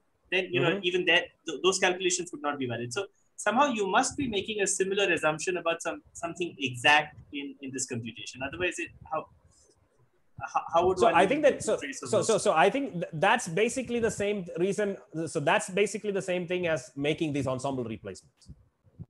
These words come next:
Speaker 2: So these ensemble replacements that I'm doing there are precisely the analog of that. So when I do this calculation here, and, you know, at each epoch, when I am making this,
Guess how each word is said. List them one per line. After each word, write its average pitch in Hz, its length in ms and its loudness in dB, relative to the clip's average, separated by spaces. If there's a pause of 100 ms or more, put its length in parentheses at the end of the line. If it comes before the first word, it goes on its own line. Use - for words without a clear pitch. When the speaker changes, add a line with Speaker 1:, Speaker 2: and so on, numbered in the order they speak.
Speaker 2:
So 147 140 0
these 190 280 2
ensemble 220 380 2
replacements 208 480 -2
that 196 80 0
I'm 170 160 -2
doing 175 280 2
there 151 360 2
are 156 140 4
precisely 160 460 -2
the 147 80 -4
analog 131 300 -4
of 110 160 -10
that. 95 180 -8 (180)
So 139 140 -2
when 147 120 2
I 156 100 4
do 175 180 2
this 202 180 2
calculation 185 520 -2
here, 143 460 0 (420)
and, 156 340 2
you 165 100 2
know, 117 300 4 (240)
at 147 340 0
each 247 260 0 (100)
epoch, 185 480 2 (180)
when 160 220 2
I 175 100 4
am 170 240 0
making 208 380 0
this, 190 200 0